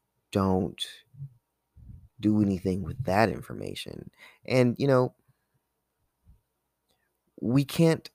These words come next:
tackle everything at once, but no one's asking you to tackle everything at once. What you want from yourself is to take yourself and your personal goals and aspirations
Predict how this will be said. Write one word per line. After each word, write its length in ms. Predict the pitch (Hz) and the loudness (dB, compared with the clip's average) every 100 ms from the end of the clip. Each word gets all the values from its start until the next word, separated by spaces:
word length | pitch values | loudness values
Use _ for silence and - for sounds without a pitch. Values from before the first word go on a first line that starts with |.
| _ | _
tackle 500 | - 123 127 - 85 - | -2 0 -2 -4 -4 0
everything 460 | 107 101 92 87 | 0 0 0 0
at 160 | 80 - | 0 0
once, 280 | 120 110 - | 0 0 -2
but 120 | 110 | -4
no 140 | 120 | -2
one's 220 | 123 120 - | -2 -2 -4
asking 400 | 110 - - 87 | -6 -6 -6 -6
you 80 | 90 | -6
to 40 | |
tackle 380 | - - - - | -10 -12 -14 -12
everything 400 | 78 92 - - | -8 -8 -8 -10
at 80 | - | -10
once. 360 | 60 58 - - _ _ _ _ _ _ _ - | -10 -10 -12 -16 _ _ _ _ _ _ _ -14
What 580 | - 98 107 110 120 - | -10 -4 0 2 2 0
you 680 | - 110 120 131 135 92 139 - _ | -2 0 4 4 4 4 2 -2 _
want 320 | - 107 - | 2 2 2
from 180 | - 120 | 0 2
yourself 640 | 117 127 - 135 139 143 _ _ _ _ _ | 2 0 2 2 2 -2 _ _ _ _ _
is 160 | - 120 | 0 0
to 80 | 113 | -2
take 360 | - - 131 - | -6 -4 -4 -4
yourself 800 | 101 107 120 131 - 127 127 123 _ _ _ - | 0 2 4 2 0 0 0 -2 _ _ _ -6
and 100 | 113 | -4
your 100 | 110 | -4
personal 580 | - - 120 - 120 107 | -4 -2 -2 -2 -4 -2
goals 340 | 104 110 107 | 0 0 -2
and 100 | 107 | -4
aspirations 960 | 104 113 - 95 101 - 120 120 120 | -4 -4 -4 -2 -2 -2 -2 -2 -4